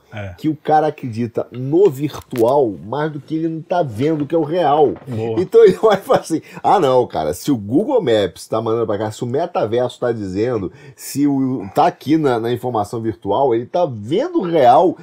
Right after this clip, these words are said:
Speaker 2: e ele fala, "Ah, não, cara, deve ter uma
Speaker 1: Eu,
Speaker 2: saída
Speaker 1: é,
Speaker 2: ali."
Speaker 1: o real é que tá erra-,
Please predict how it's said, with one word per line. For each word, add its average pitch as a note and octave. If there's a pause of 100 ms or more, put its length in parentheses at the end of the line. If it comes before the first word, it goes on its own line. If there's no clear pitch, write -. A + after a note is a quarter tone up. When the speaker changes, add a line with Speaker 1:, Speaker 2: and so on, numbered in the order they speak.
(140)
Speaker 2:
e C3
ele D3+
fala, D3+
"Ah, D3+
não, A2+
cara, G2
deve B2+
ter -
uma B2+
Speaker 1:
Eu, C#3
Speaker 2:
saída A#2
Speaker 1:
é, C#3+
Speaker 2:
ali." D3
Speaker 1:
o -
real C#3
é E3+
que -
tá E3
erra-, E3